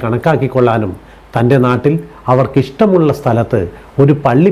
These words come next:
പണിഞ്ഞുകൊള്ളുവാനുമുള്ള അനുവാദം തമ്പുരാൻ ജോനകർക്ക് നൽകി.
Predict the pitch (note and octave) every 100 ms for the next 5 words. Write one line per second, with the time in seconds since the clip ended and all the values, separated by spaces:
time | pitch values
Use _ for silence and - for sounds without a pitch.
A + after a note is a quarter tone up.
0 | D#3+ B2 F3 G#3+ B2+ B2 A#2 A#2 A2+ G#2+
1 | G2 A#2 C3 C3 G2 F2 F2 - - -
2 | - B2 C#3 D3 A#2 F#2+ F#2+ - B2 A2+
3 | A2 C#3 C3 - A#2+ G2 F#2